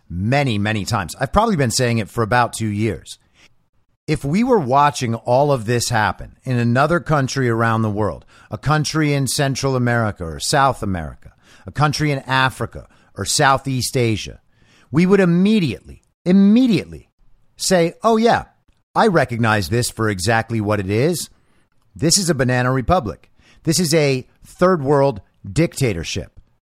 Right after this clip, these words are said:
run by authoritarians and totalitarians. This is absolute tyranny.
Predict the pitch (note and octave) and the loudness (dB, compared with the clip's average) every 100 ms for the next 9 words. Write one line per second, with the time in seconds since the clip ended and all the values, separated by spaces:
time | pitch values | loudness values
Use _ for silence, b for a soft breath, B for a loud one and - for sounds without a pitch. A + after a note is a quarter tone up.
0 | _ _ - D#3+ E3+ D3+ C#3+ C3+ - _ | _ _ 0 2 4 2 2 0 -6 _
1 | C3+ - D#3+ C3+ E3 E3 B2 D#2+ G2 G#2+ | -4 2 2 2 2 2 0 -4 -4 -2
2 | C3+ C3 D3 C#3 - D#3+ C3 D2+ - - | -2 0 0 0 0 0 0 -4 -12 -20
3 | - _ _ _ _ - C#3 D#3 D3 C#3+ | -20 _ _ _ _ -6 -2 0 2 2
4 | C3+ C#3+ C#3+ C3+ - F3+ D#3+ E2 - | 2 -2 -2 -4 0 2 2 -2 -10